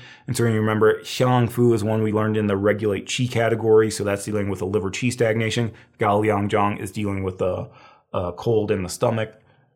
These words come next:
But kind of the emphasis here is we have epigastric pain that responds favorably to warmth. That's why I say we should remember Gao Liang Zhang warms the middle to stop pain. This is one example of that.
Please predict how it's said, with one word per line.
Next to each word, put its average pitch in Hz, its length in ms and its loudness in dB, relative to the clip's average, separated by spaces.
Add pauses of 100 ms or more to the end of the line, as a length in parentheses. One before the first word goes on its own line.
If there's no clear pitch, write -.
But 101 340 0 (260)
kind 120 180 2
of 110 60 -2
the 110 120 -2
emphasis 104 400 -4
here 104 240 -2
is 98 100 -2
we 101 140 -6
have 98 240 -6 (340)
epigastric 113 840 0
pain 104 340 -4
that - 120 -10
responds 101 520 -4
favorably 98 480 -4
to - 140 -12
warmth. 110 340 -4 (300)
That's 120 200 0
why 104 380 2 (100)
I 101 120 -4
say 101 200 -2
we 101 140 0
should 104 160 -4
remember 101 480 -2 (220)
Gao 113 220 6
Liang 113 340 2
Zhang 110 360 0
warms 117 440 2
the 110 80 0
middle 110 500 0
to 131 360 0
stop 104 520 -2
pain. 98 540 -8 (160)
This 104 260 -2
is 104 140 -4
one 98 180 -4
example 90 500 -8
of - 100 -12
that. - 220 -12